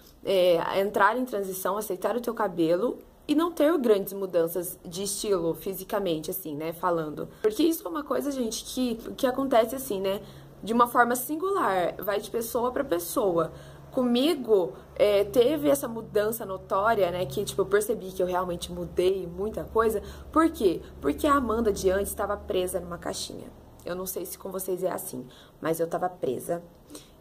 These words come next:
E, tipo, eu não me permitia fazer nada diferente, eu não me permitia descobrir o que eu gostava, o que me fazia bem.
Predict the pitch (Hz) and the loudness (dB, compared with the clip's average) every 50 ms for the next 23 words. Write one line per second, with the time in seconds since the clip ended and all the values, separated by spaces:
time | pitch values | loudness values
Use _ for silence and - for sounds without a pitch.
0 | - - - 196 196 196 202 196 185 190 - - - - 185 180 175 - - - | -14 -10 -6 -4 -2 -2 -2 -4 -4 -4 -6 -8 -6 -2 0 2 2 2 4 6
1 | 196 214 214 220 220 220 220 220 233 202 196 196 190 - - - 185 165 - - | 6 6 6 4 2 0 0 2 2 2 2 0 -4 -6 -4 -2 0 0 0 0
2 | - 170 165 165 160 156 151 151 156 160 160 - - - - 160 143 143 151 147 | -2 -2 0 0 0 0 -2 -2 -2 -4 -4 -4 -6 -6 -4 -4 -4 -4 -6 -6
3 | - - 170 156 160 160 160 160 156 - 170 160 165 156 156 - - - 175 180 | -8 -6 -6 -6 -6 -8 -8 -8 -6 -6 -4 -4 -6 -6 -8 -6 -6 -6 -4 0
4 | 175 170 165 165 175 202 196 - - 233 202 175 180 208 214 208 196 196 - 196 | 2 2 2 2 0 -4 -6 -6 -8 -10 -8 -6 -4 0 2 2 2 2 2 0
5 | 170 165 170 165 - - 165 160 151 151 151 151 - 165 160 156 - 170 165 170 | 0 0 -2 -4 -6 -8 -10 -10 -10 -10 -10 -10 -8 -10 -8 -4 -2 -2 -2 0
6 | 165 156 156 143 139 143 139 | -2 -2 0 -2 -4 -4 -8